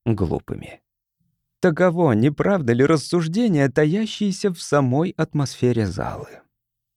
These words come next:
Теперь, если той детской клаки, которой мы пользуемся в настоящее время, достаточно, чтобы как результат вызвать увлечения, о которых мы упоминали, то что же будет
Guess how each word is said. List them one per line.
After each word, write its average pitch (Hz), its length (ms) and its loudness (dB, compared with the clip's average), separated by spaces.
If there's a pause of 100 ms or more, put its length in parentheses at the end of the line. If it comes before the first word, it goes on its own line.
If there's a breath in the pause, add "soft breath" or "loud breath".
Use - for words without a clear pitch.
(180)
Теперь, 151 560 0 (340 loud breath)
если 147 380 4
той 151 160 2
детской 143 460 0
клаки, 127 440 2
которой 123 320 2
мы 139 120 2
пользуемся 113 500 2
в 117 60 0
настоящее 143 560 2
время, 113 280 2
достаточно, 120 680 2
чтобы 135 260 0
как 139 220 -4
результат 143 500 2
вызвать 120 440 0
увлечения, 135 760 2
о - 40 2
которых 135 360 2
мы 143 140 2
упоминали, 131 760 0 (560 loud breath)
то 127 200 4
что 131 240 0
же 123 120 2
будет 113 640 -2